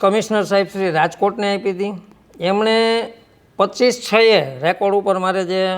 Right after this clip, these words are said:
આમાં નંબર આવ્યો હતો ઝીરો ઝીરો વન કે એવો કરીને, એનીથી એણે રે-, ઓનલાઈન નંબર પડ્યો, મને મેસેજ મળ્યો અને એ ડી સી બી પોલીસ સ્ટેશનને મળ્યો. હવે છ સાતે, સાહેબ, છે ને, મને પાંચ તારીખે ફોન આવ્યો હતો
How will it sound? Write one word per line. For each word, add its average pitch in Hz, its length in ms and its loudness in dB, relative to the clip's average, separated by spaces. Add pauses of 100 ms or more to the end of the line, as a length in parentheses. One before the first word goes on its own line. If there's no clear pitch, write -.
(340)
આમાં 190 180 -4
નંબર 185 300 0
આવ્યો 202 240 2
હતો 160 680 -4
ઝીરો 175 240 2
ઝીરો 170 260 2
વન 170 200 -2
કે 165 120 -6
એવો 160 200 2
કરીને, 160 500 -4
એનીથી 208 300 -2
એણે 202 440 2
રે-, 180 240 2
ઓનલાઈન 190 360 2
નંબર 185 300 0
પડ્યો, 170 260 0
મને 170 160 -2
મેસેજ 180 360 -2
મળ્યો 160 260 0
અને 190 160 0
એ 208 180 0
ડી 196 160 -4
સી 226 120 -2
બી 202 120 0
પોલીસ 170 300 0
સ્ટેશનને 156 420 -4
મળ્યો. 139 280 -8 (1400)
હવે 208 340 6
છ - 360 -6 (200)
સાતે, 240 380 4
સાહેબ, 233 220 4
છે 254 80 2
ને, 262 100 4
મને 214 160 2
પાંચ 214 320 0
તારીખે 220 240 4
ફોન 160 280 -2
આવ્યો 156 180 0
હતો 190 360 0